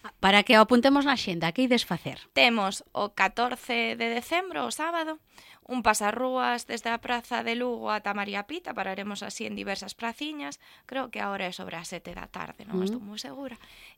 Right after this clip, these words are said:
Speaker 2: E logo tamén sobre as sete da tarde, o día vinte e un, estarán os nosos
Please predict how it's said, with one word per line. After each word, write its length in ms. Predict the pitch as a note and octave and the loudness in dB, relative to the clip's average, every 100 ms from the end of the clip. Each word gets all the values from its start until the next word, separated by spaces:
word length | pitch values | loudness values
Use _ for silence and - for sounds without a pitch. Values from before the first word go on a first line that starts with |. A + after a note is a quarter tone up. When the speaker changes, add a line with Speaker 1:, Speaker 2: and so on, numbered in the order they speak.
| - | -2
Speaker 2:
E 100 | B3 | 0
logo 320 | B3+ B3 A#3 A#3 | 0 0 -2 0
tamén 320 | A#3 A#3+ A#3+ | 0 -2 -4
sobre 160 | B3 | -4
as 160 | A#3+ A#3+ | -4 -4
sete 160 | A#3 B3 | -6 -6
da 160 | C4+ | -4
tarde, 260 | D#4+ D#4+ A#3 | -4 -4 -4
o 60 | A#3 | -2
día 140 | A#3+ | -2
vinte 320 | B3 A#3+ C4 | -2 -4 -4
e 20 | |
un, 240 | E4 E4 D#4+ _ - - _ | -4 -8 -14 _ -20 -20 _
estarán 720 | - A#3 A#3 A#3 A3+ A#3 A3+ - | -6 -2 0 0 0 -2 -4 -10
os 260 | - A3 G#3+ A#3+ | -6 -4 -4 -4
nosos 560 | A3+ A3 G#3+ G#3 - | -4 -6 -8 -10 -12